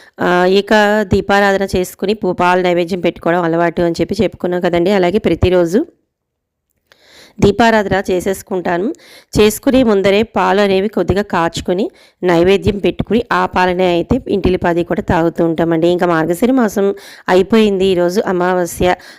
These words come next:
అనుకున్న తడువుగా కార్తీక మాసం, మార్గశిరం అన్నీ కూడా వెళ్ళిపోతున్నాయండి. ఇంకా మాఘమాసంలోనే మనకి సూర్యారాధనలు,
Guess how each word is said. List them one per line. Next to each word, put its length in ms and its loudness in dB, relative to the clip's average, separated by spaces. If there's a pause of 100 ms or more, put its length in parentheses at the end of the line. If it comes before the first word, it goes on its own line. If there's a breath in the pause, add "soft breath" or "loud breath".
అనుకున్న 320 2
తడువుగా 400 2
కార్తీక 520 -2
మాసం, 400 -2
మార్గశిరం 600 0
అన్నీ 340 2
కూడా 340 0
వెళ్ళిపోతున్నాయండి. 920 0
ఇంకా 160 -2
మాఘమాసంలోనే 920 0 (340 loud breath)
మనకి 180 0
సూర్యారాధనలు, 960 0